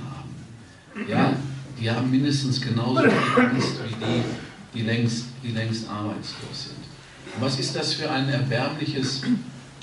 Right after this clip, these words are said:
ökonomisch-politisches System, das offensichtlich nicht in der Lage ist, allen Menschen, die arbeiten wollen, auch eine Chance zu geben, sich selbst zu verwerten und nicht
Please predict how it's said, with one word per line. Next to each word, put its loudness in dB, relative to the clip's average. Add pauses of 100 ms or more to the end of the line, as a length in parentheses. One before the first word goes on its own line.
(140)
ökonomisch-politisches 0
System, -2 (1000)
das -2
offensichtlich -2
nicht 0
in 0
der 2
Lage 0 (220)
ist, -6 (960)
allen 0
Menschen, -4
die -6
arbeiten -2
wollen, -2 (880)
auch -4
eine -4
Chance -2
zu -6
geben, -4
sich -6
selbst -4
zu -6
verwerten -4 (460)
und 0
nicht 0